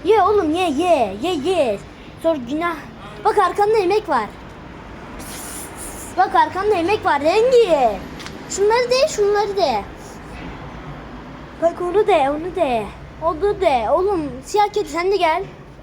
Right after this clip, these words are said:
Arkadaşlar siyah kedi gelmiş. Bu ne? Arkadaşlar yeni kedi var.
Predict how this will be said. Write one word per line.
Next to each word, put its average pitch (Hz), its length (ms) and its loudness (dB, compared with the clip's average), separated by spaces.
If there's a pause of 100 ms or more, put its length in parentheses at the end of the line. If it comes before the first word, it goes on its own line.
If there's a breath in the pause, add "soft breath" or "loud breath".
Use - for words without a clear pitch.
Arkadaşlar 349 580 2
siyah 370 240 -2
kedi 392 220 0
gelmiş. 392 400 2 (340 loud breath)
Bu 403 40 -6
ne? 508 400 6 (520 loud breath)
Arkadaşlar 554 420 4 (140)
yeni 679 160 2
kedi 659 200 4
var. 494 320 4